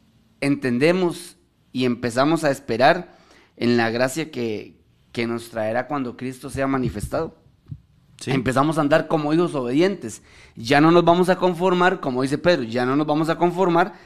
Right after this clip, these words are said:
Speaker 1: a los deseos que teníamos antes, cuando vivíamos, porque vivir sin Cristo es vivir en ignorancia. Eso lo dice Pedro en el, en el versículo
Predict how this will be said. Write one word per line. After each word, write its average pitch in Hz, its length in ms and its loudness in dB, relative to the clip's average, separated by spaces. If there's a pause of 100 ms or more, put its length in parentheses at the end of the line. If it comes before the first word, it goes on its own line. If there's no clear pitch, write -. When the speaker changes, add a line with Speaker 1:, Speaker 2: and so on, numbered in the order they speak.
(180)
Speaker 1:
a 127 120 4
los 131 120 0
deseos 123 360 -4
que 180 100 -4
teníamos 139 460 -2
antes, 180 400 -2
cuando 127 320 -6
vivíamos, 143 640 -2
porque 117 300 -14
vivir 117 320 -8
sin 185 160 -8
Cristo 185 400 -6
es 175 60 -8
vivir 160 260 -4
en 175 100 -4
ignorancia. 135 600 -4
Eso 117 180 -8
lo 147 80 -2
dice 143 220 0
Pedro 151 300 4
en 120 80 2
el, 101 180 0
en 113 120 -4
el 104 80 0
versículo 113 560 0